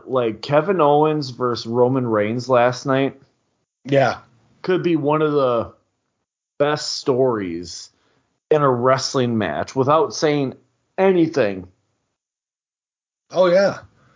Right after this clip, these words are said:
Speaker 2: Yeah, the, the, the payoff to the, the, to the match, like, the matches are really the art of the story. Like, you can sit there and build a story all you want,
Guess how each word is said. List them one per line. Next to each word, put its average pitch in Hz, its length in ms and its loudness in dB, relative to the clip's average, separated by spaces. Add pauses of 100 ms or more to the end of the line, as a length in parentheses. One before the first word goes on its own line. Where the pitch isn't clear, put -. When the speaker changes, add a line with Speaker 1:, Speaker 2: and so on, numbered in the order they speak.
(320)
Speaker 2:
Yeah, 170 280 2 (100)
the, 180 120 4
the, 175 200 0
the 160 200 -2
payoff 247 500 2
to 220 120 2
the, 165 300 2
the, 160 220 -4 (480)
to 175 140 2
the 147 120 0
match, 139 460 2 (160)
like, 143 280 0
the 143 80 2
matches 160 760 0 (1080)
are 165 180 4
really 147 580 0
the - 340 -6
art 139 320 2
of 127 400 0
the 123 120 -8
story. 120 400 0
Like, 120 240 -4
you 196 100 -4
can 220 160 -2
sit - 280 -6
there 170 320 4
and 135 540 0
build 131 360 2
a 110 80 -10
story 127 360 0
all 117 160 2
you 113 140 -4
want, 113 320 -2